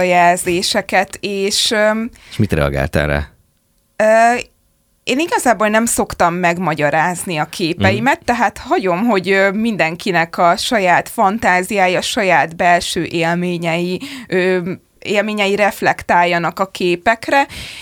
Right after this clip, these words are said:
Speaker 1: úgyhogy szerintem erre nincs rossz válasz, hogy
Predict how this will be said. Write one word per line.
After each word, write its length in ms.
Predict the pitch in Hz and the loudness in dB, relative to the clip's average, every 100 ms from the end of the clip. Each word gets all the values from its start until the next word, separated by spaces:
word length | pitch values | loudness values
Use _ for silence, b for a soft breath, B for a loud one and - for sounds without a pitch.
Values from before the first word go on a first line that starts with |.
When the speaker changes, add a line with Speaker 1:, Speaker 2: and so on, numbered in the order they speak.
| B 247 | B -12
Speaker 1:
úgyhogy 340 | - 233 - 247 | -4 -2 2 0
szerintem 540 | - 254 302 311 208 | 2 -2 -2 -2 2
erre 220 | 202 202 | 2 2
nincs 340 | 202 220 226 - | 2 0 0 0
rossz 300 | 190 180 - | 0 0 0
válasz, 640 | 175 170 165 156 185 - | 0 2 2 2 0 -2
hogy 180 | - 202 | -2 -2